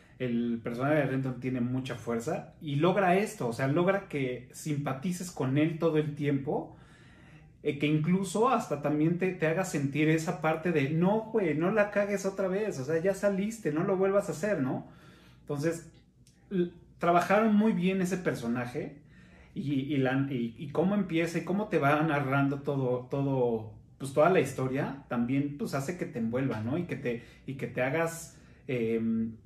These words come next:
cómplice de alguna forma del personaje, ¿no? Entonces, eso tiene muchísima fuerza. Yo la vi, yo no la vi en el cine, yo ya estaba, pues, ya más, más grande,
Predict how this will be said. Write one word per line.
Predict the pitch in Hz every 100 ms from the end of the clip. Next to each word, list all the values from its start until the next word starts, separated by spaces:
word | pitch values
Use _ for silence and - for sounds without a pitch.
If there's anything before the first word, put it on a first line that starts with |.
| - - -
cómplice | - 160 214 156 135 127
de | 117
alguna | 123 143 156
forma | - 143 143 175 240
del | 233 127
personaje, | - 117 - 117 143 147 101
¿no? | 101 110 180 208
Entonces, | - 131 143 139 - - -
eso | 151 175 - -
tiene | 147
muchísima | 147 139 185 151 131
fuerza. | - 139 135 - - - - -
Yo | 175 269
la | 339
vi, | 330 220 233 262 - - - - - -
yo | 180 240
no | 294
la | 214
vi | 151
en | 165
el | 151
cine, | - 123 120 185 190
yo | 156
ya | 165
estaba, | 156 143 139 135
pues, | 117
ya | 151 123
más, | 120 113 113 113
más | 117 113
grande, | 113 113 151